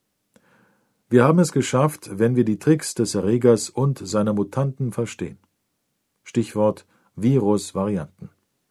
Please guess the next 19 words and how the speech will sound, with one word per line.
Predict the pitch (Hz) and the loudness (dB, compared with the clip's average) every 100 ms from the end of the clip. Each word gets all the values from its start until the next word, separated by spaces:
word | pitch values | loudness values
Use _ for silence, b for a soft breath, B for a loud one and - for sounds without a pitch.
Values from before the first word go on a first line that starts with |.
| _ _ _ _ _ _ _ _ _ b b b b b b b | _ _ _ _ _ _ _ _ _ b b b b b b b
Die | 139 | 0
Interessen | 143 123 143 147 165 151 | 6 6 6 4 0 2
könnten | 147 139 143 117 | 0 0 -2 0
gegensätzlicher | 107 113 110 101 104 - 104 110 | 2 2 2 0 0 -2 -4 -4
nicht | 107 101 | -6 -6
sein. | 85 73 - _ _ _ _ | -10 -10 -16 _ _ _ _
Wir | - 110 | 0 2
möchten | 131 - 120 | 2 0 -2
sars | 98 104 117 | 0 0 -2
cov | - 107 - | -2 -2 -2
zwei | - 107 113 117 | -2 0 2 2
möglichst | 117 120 113 104 - | 0 0 -2 -2 -2
vollständig | 113 113 - 104 98 90 | 0 0 0 -4 -2 -2
loswerden, | 117 123 - 104 92 92 B B B | -2 -2 0 0 0 -2 B B B
um | - 117 | -8 -4
unser | 117 107 | -2 -2
altes | 95 101 98 | -4 -6 -4
Leben | 101 104 104 | 0 0 -2
zurückzubekommen. | 123 131 - 87 78 - 76 | -2 -4 -4 -8 -8 -12 -16